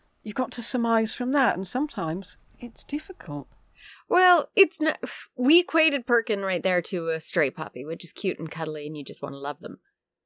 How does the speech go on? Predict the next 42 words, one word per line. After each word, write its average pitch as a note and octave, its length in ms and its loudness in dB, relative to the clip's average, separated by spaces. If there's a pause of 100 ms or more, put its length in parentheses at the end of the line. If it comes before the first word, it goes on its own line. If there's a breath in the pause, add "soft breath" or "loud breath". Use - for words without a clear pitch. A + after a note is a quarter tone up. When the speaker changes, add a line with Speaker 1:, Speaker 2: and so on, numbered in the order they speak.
(280)
Speaker 2:
Perkin F#4 380 0
had D#4 260 0
been E3 320 0
a - 180 -6
pain C#3 440 -10
in F3+ 140 -2
the G#3 80 0
butt D#4 420 -2
for - 300 -10
Henry. C#3 500 -8 (720)
Speaker 1:
Yeah, F4+ 240 4
but B3 140 2
why F#4 260 2
did F#4 120 2
he E4+ 120 2
think E4 400 -2 (840)
not C4 480 0 (300)
saying B3 420 0
anything F#3 640 -2 (420)
Speaker 2:
meant G3 360 4
Speaker 1:
Or F3+ 40 -8
Speaker 2:
death? E3+ 260 6
Speaker 1:
unless B3+ 220 6
he, A#3+ 220 0
unless A#3+ 280 0
he A#3+ 120 -2
thought G#3 240 2
that F#3+ 120 -6
Ferdinand F3 460 -2
couldn't - 560 -4
say D#3 360 -10
kill F#3 180 -2
him, E3 280 -8 (300 soft breath)
so E3 280 -2
by E3+ 160 -2
the F3 100 -4
fact - 260 -2
he F3 120 -10
hadn't G#3 420 -4
said D#3 260 -8
kill D#3+ 220 -8
him, F3 220 -4